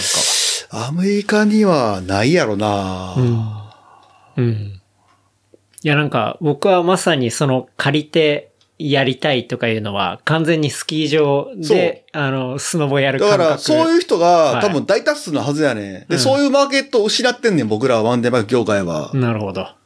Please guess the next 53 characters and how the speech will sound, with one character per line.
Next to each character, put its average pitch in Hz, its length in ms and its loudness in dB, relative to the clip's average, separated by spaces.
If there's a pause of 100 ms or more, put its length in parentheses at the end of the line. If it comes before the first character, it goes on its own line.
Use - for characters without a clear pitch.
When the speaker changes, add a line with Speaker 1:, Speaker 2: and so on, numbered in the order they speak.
(240)
Speaker 1:
う - 60 -6
ん。 90 220 -8 (1120)
い 147 40 2
や、 135 60 4
だ 131 120 2
か 120 100 2
ら、 107 280 0 (140)
僕 147 300 -2
も、 214 360 2 (100)
そ 175 160 2
の、 170 100 2
て 196 160 2
い 185 40 0
す - 80 -6
け 156 80 0
さ 143 100 2
ん - 20 -2
が 127 60 2
い 117 60 4
っ 113 100 -12
ぱ 143 160 0
い 135 100 0
動 139 140 2
画 139 100 2
と 135 120 -4
か 123 140 0
上 120 80 2
げ 127 80 0
て 139 120 -2
る 131 100 2
中 123 320 0
で、 117 580 0
マ 156 300 -2
ジ 180 160 0
で 143 100 2
気 147 200 -2
軽 143 220 2
に 135 120 2
や 131 80 2
り 127 120 0
た 135 120 0
い 120 80 0
と - 80 -6
思 101 120 -6
っ - 40 -16
て。 - 400 -10 (220)
な 156 340 0
ん 208 100 -2
か - 120 -6
借 139 340 0
り 180 80 2
れ 185 80 2
て、 180 600 2